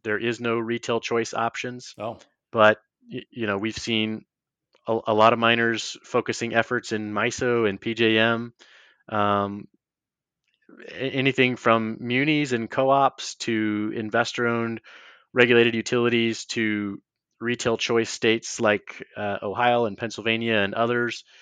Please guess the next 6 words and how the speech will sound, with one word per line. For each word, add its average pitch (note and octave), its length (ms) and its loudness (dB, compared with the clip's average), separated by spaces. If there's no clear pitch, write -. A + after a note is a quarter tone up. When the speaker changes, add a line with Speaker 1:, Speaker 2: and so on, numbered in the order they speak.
Speaker 1:
So C#3+ 220 2
it, D3 100 0
it D#3+ 180 -4
really F3 240 2
varies. B2+ 640 2
Um, G#2+ 520 -4